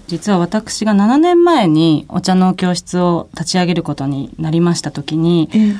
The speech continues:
Speaker 1: 本当にこう、天から恋する茶会っていう言葉が降りてきたんですね。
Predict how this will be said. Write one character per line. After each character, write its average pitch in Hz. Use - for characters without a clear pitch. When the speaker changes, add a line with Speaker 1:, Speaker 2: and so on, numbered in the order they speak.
Speaker 1:
本 311
当 320
に 277
こ 233
う、 226
天 320
か 160
ら 139
恋 247
す 175
る 151
茶 165
会 151
っ -
て 151
い -
う 170
言 160
葉 156
が 147
降 240
り 247
て 139
き -
た -
ん -
で 160
す 196
ね。 220